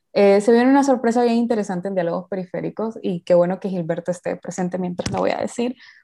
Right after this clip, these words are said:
porque, eh, ya se venía anunciando en estos días en las páginas que vamos a, bueno, voy a hacer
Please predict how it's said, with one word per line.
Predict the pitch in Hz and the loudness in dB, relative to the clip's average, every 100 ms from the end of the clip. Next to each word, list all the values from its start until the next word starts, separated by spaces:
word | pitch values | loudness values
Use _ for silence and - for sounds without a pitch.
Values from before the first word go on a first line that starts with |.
| _ | _
porque, | - 247 247 233 233 - | 0 0 0 0 0 0
eh, | 208 196 190 185 180 - - | 0 2 2 2 -2 -8 -2
ya | 214 | -2
se | 214 | 0
venía | 240 220 208 | -2 -2 -2
anunciando | 208 220 214 190 202 | -2 -4 -6 -8 -8
en | |
estos | 208 - 202 | -10 -8 -4
días | 196 202 220 - | -4 -4 -8 -10
en | 202 | -8
las | 190 - | -8 -4
páginas | 196 208 220 285 - _ _ - - - - - - | -2 0 0 -2 -6 _ _ -20 -20 -20 -20 -14 2
que | 226 | 2
vamos | 214 240 247 | 4 2 2
a, | 226 226 226 | 2 2 0
bueno, | 233 208 208 | -2 -2 -4
voy | 220 233 226 | 0 2 2
a | |
hacer | 226 208 226 | 0 -4 -4